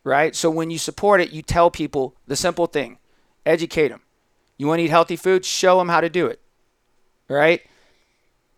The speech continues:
I would say that going forward, I know that you have a bunch of ideas and visions and all that as well.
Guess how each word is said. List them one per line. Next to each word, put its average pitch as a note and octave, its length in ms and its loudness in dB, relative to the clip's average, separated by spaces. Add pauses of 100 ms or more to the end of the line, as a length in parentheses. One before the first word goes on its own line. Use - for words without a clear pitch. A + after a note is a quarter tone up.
I E3 100 6
would F3+ 120 4
say F3 280 4
that D3+ 240 0 (1080)
going F3+ 280 2
forward, D3 520 0 (160)
I D#3 80 -2
know E3 240 4
that D#3 80 -4
you D#3 180 -6
have C#3+ 160 2
a B2+ 60 0
bunch C#3+ 260 -4
of C3 220 -10 (100)
ideas C#3 540 -2
and A2+ 200 -12 (540)
visions C#3+ 500 0
and D3 80 -6
all D3 160 2
that C3+ 180 0
as C3 140 -4
well. B2+ 360 -2